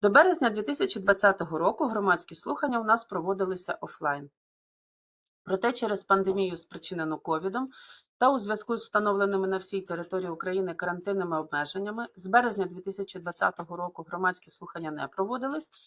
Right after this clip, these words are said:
а громадське обговорення проводилося в режимі надання письмових зауважень та пропозицій.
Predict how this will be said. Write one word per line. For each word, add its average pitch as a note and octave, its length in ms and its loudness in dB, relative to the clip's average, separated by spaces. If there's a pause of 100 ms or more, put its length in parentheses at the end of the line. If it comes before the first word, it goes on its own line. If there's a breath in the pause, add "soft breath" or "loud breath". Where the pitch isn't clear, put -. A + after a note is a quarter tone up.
(220 soft breath)
а G3 100 4
громадське G3+ 460 4
обговорення G#3+ 580 2
проводилося A#3+ 680 -2
в F#3 40 -8
режимі G3 360 -2
надання A3 400 -2
письмових F3 480 -6
зауважень F3+ 560 2
та E3 200 2
пропозицій. F3+ 680 -12